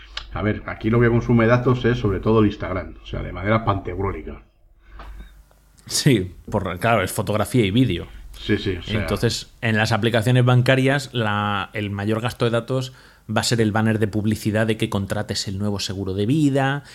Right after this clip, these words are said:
Speaker 2: el nuevo depósito que te va a hacer multimillonario en un año.
Speaker 1: <laughs>
Speaker 2: Pero vamos, que son cuatro banners y ya está. Los datos tuyos, de tus movimientos, es texto. Entonces no consume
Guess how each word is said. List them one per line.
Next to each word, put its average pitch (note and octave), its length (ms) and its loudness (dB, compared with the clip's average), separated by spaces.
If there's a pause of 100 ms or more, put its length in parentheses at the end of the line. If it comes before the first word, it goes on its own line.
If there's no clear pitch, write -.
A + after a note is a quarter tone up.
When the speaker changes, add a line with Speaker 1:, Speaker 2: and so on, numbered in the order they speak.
(140)
Speaker 2:
el G2+ 180 0
nuevo G2 320 0
depósito G2 960 -2
que F#2+ 100 -6
te F#2+ 100 -6
va G2 80 -4
a - 20 -4
hacer F#2+ 220 -6
multimillonario F#2+ 800 -2
en F#2 40 -4
un G2 120 -2
año. C#3+ 600 4 (260)
Speaker 1:
<laughs> - 320 -10
Speaker 2:
Pero F#2+ 220 -2
vamos, G#2+ 240 0
que F#2+ 120 -6
son G2+ 400 2
cuatro G2+ 400 2
banners A#2 520 4
y F#2 100 0
ya F2 120 -4
está. E2+ 520 -2
Los F#2 340 -2
datos G2+ 400 -4 (180)
tuyos, B2 540 2 (180)
de F#2+ 140 -6
tus F#2+ 140 -4
movimientos, G2+ 500 0
es G2+ 160 -4
texto. - 340 -4 (1120)
Entonces F#2+ 460 -4
no G2 320 0
consume F#2+ 840 0